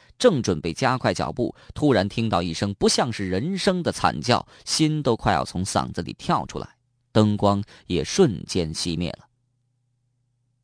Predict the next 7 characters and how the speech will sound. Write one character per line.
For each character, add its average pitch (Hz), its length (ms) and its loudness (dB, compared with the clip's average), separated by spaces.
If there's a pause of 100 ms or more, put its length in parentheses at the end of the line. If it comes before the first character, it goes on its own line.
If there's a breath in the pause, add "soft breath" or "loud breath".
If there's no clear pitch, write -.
(1000)
苏 190 260 0
雅 85 260 2
稍 170 360 0
停 87 240 -2
了 120 80 -2
一 53 120 -6
下， - 280 -6